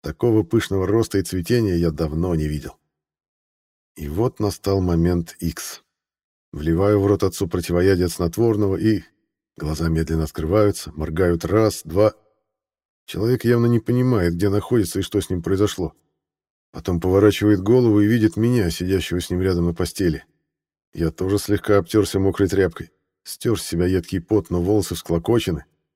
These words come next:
И вообще вид мой далеко от облика истинного наследника Конта. Папаша всегда был очень строг в этом деле, требовал от наследников пристойного вида и безупречно чистой одежды.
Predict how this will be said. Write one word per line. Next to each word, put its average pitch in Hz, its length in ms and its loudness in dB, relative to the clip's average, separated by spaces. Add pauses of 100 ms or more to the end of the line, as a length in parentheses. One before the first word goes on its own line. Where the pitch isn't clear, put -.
(100)
И 82 80 -6
вообще 90 420 0
вид 104 240 2
мой 92 160 2
далеко 92 520 2
от 98 160 0
облика 90 340 0
истинного 87 400 -2
наследника 87 500 0
Конта. 87 380 -4 (1080)
Папаша 104 440 -6
всегда 95 400 0
был 92 200 0
очень 95 300 -2
строг 98 380 0
в 92 40 0
этом 85 200 -2
деле, 80 260 0
требовал 101 460 0
от 95 100 -2
наследников 98 640 0
пристойного 95 580 0
вида 87 320 0 (340)
и 85 60 -8
безупречно 90 640 -2
чистой 92 380 -4
одежды. 90 360 0